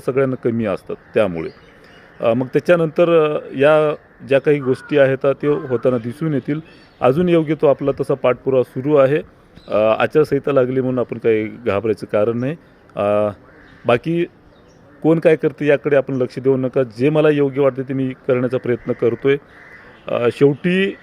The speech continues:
अ, जे काही संभाजीनगर हायकोर्टामध्ये म्हणा, मुंबई हायकोर्टामध्ये म्हणा, अ, ज्या काही पंचावन्न साठच्या संदर्भामध्ये,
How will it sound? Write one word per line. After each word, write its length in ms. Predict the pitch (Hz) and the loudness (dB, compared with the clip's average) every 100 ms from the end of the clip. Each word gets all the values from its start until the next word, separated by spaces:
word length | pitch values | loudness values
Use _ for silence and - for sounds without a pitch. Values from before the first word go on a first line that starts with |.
| - - | -14 -4
अ, 320 | 113 120 120 113 | -2 2 0 2
जे 80 | 135 | -2
काही 300 | - 151 160 | 2 0 0
संभाजीनगर 640 | 147 139 139 135 131 135 | -4 0 0 -2 -2 0
हायकोर्टामध्ये 640 | 127 120 127 113 120 113 113 | 0 -2 -2 -2 -4 -2 -4
म्हणा, 120 | 120 | -4
मुंबई 360 | 117 117 123 | -4 -4 0
हायकोर्टामध्ये 640 | 127 113 110 98 101 98 104 | 0 0 -4 -4 -4 -4 -8
म्हणा, 240 | 107 101 117 - - - - | -8 -8 -8 -12 -20 -20 -8
अ, 120 | - 98 | -4 0
ज्या 180 | 117 | 0
काही 480 | 113 127 156 165 165 | 0 0 0 0 -2
पंचावन्न 580 | - 127 120 139 139 135 | -2 -4 0 2 2 -2
साठच्या 420 | 123 127 123 139 | -2 -2 0 -4
संदर्भामध्ये, 720 | - 127 120 123 117 107 120 | -6 -2 0 2 0 0 0